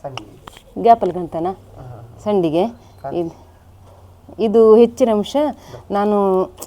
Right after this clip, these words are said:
Speaker 2: ಎಂತ ಗೊತ್ತಾ, ಈಗ ನಾನು ಸ್ಪೂನಲ್ಲಿ ಹಾಕಿದೆಲ್ಲ, ಸ್ಪೂನಲ್ಲಿ ಹಾಕಿ ಅದನ್ನು ಹೀಗೆ ಮಾಡ್ಬೇಕಿತ್ತ ಅಂತ ಕಾಣ್ತದೆ. ನಾನು ಹೀಗೆ ಹೊಯ್ದು ಬಿಟ್ಟೆಲ್ಲ, ಅದು ಹಾಗೆ ದಪ್ಪ ಆಯ್ತು. ಚಿಂತು ಹೇಳಿದ, "ದಪ್ಪ ಆಯ್ತು, ತೆಳ್ಳಗೆ ಮಾಡು, ತೆಳ್ಳಗೆ ಮಾಡು" ಅಂತೇಳಿ ಹೇಳಿದವನು.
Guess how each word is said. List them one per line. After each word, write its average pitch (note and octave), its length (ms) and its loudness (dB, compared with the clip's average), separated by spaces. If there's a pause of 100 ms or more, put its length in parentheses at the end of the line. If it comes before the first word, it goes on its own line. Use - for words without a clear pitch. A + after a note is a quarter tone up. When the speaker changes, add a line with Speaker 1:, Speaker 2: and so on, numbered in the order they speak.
(440)
Speaker 2:
ಎಂತ G3+ 220 -4
ಗೊತ್ತಾ, F3+ 280 0 (320)
ಈಗ G3+ 100 0
ನಾನು G#3+ 240 0
ಸ್ಪೂನಲ್ಲಿ A3+ 500 0
ಹಾಕಿದೆಲ್ಲ, G3+ 560 -4 (340)
ಸ್ಪೂನಲ್ಲಿ B3 420 4
ಹಾಕಿ A3+ 300 2
ಅದನ್ನು A3+ 180 4
ಹೀಗೆ A3 220 2
ಮಾಡ್ಬೇಕಿತ್ತ G3 600 -2
ಅಂತ C#3+ 200 -6
ಕಾಣ್ತದೆ. D3 380 -8
ನಾನು E3 200 0
ಹೀಗೆ F#3 160 -2
ಹೊಯ್ದು F#3+ 280 2
ಬಿಟ್ಟೆಲ್ಲ, E3 300 -2 (420)
ಅದು F#3 160 0
ಹಾಗೆ G3+ 220 0
ದಪ್ಪ G3 220 0
ಆಯ್ತು. F3+ 180 -2
ಚಿಂತು A#3 340 2
ಹೇಳಿದ, G#3 440 6 (540)
"ದಪ್ಪ - 260 2
ಆಯ್ತು, F3 380 2
ತೆಳ್ಳಗೆ A3 360 4
ಮಾಡು, F3 280 2
ತೆಳ್ಳಗೆ A3+ 320 4
ಮಾಡು" F3+ 240 -2
ಅಂತೇಳಿ G3+ 260 -2
ಹೇಳಿದವನು. F#3 600 2